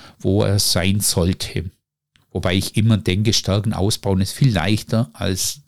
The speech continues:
die Schwächen, äh, äh, auszumerzen. Aber da kann man Rückmeldung geben. Wo sind tolle Stärken? Wo sind Lernfelder? Und dann, glaube ich, ist es wichtig, den Mitarbeiter, die Mitarbeiterin zu fragen, was von dem, was ich an Feedback gegeben habe,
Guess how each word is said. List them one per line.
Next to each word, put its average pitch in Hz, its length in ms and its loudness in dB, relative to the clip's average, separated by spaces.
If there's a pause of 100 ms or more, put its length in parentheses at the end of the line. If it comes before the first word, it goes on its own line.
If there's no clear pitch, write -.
(160)
die 92 300 2
Schwächen, 104 960 0
äh, 98 300 0
äh, 98 40 -2 (400)
auszumerzen. 87 1300 -2 (300)
Aber 123 300 2 (260)
da 95 100 0
kann - 160 2
man 113 140 4
Rückmeldung 104 560 2
geben. 82 500 -2 (100)
Wo 107 80 -2
sind 117 220 2
tolle 101 220 2
Stärken? 107 640 0
Wo 101 100 -2
sind 95 300 0
Lernfelder? 85 720 -4 (280)
Und - 160 -4
dann, 107 160 0
glaube 160 360 2
ich, 143 180 2 (160)
ist 95 140 0
es 101 200 0
wichtig, 127 440 0
den 98 140 -2
Mitarbeiter, 117 640 0
die - 140 -6
Mitarbeiterin 104 680 0
zu - 120 -4
fragen, 104 520 -2
was 113 220 -2
von 104 180 0
dem, 113 400 2
was - 160 -2
ich 104 120 0
an 98 100 2
Feedback - 480 0
gegeben 104 580 0
habe, 110 380 2